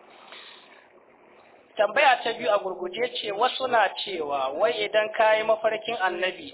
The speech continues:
amma a cikin sura, sura baka, haka ya ce, sura baka, ma'ana kila ba wadda ya kamata ka ga annabin ba. Ko mutum ya yi wani,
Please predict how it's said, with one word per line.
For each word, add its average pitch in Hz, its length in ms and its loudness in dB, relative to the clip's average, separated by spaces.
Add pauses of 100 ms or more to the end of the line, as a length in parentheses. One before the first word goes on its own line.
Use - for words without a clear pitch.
amma 175 340 2
a 185 160 2
cikin 208 320 -6 (120)
sura, 202 580 4 (1160)
sura 190 960 6 (640)
baka, 190 400 4 (880)
haka 214 300 0
ya 165 80 -4 (100)
ce, 151 180 -10
sura 208 300 4
baka, 175 280 2
ma'ana 175 360 4
kila 202 400 0
ba 165 260 6
wadda 160 180 0
ya 196 100 2
kamata 175 340 -2
ka 151 100 -10
ga 165 140 -2
annabin 151 380 -4
ba. 135 100 -6 (960)
Ko 226 180 2
mutum 208 400 -4
ya 208 200 6
yi 214 60 0
wani, 208 720 0